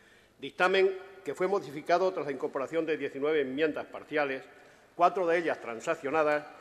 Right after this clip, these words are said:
formuladas por el Grupo Parlamentario Socialista, pesoe Regionalista. Terminada la tramitación de la iniciativa legislativa y revisado el texto,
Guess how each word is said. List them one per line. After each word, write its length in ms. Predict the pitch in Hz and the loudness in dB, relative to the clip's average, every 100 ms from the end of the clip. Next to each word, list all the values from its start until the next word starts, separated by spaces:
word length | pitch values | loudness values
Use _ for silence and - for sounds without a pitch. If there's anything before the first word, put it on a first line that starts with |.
| - - | -20 -10
formuladas 440 | 139 143 165 185 | -6 2 4 4
por 120 | 185 | 2
el 80 | 165 | 0
Grupo 240 | 170 170 | 0 -2
Parlamentario 560 | 165 151 143 139 160 156 | 0 0 -2 -2 -4 -6
Socialista, 600 | 147 123 123 151 - 156 | -8 -10 -8 -8 -4 -4
pesoe 280 | 143 - 139 | -4 -6 -6
Regionalista. 640 | 135 120 101 101 98 - - _ _ _ _ _ _ _ _ _ _ _ | -6 -8 -10 -12 -16 -20 -20 _ _ _ _ _ _ _ _ _ _ _
Terminada 420 | 160 156 165 196 | -4 0 4 6
la 140 | 202 190 | 6 4
tramitación 480 | 185 165 170 180 180 | 2 0 0 0 0
de 80 | |
la 80 | 165 | 0
iniciativa 600 | 160 156 151 135 170 147 | 0 -2 -4 -4 -2 -2
legislativa 680 | 127 123 117 123 165 160 135 - - - - | -2 -6 -8 -6 -4 -2 -2 -4 -18 -20 -8
y 100 | 143 | -4
revisado 420 | 143 131 175 165 | -4 -2 -2 -2
el 100 | 135 | -2
texto, 420 | 180 160 - 127 | -4 -6 -6 -10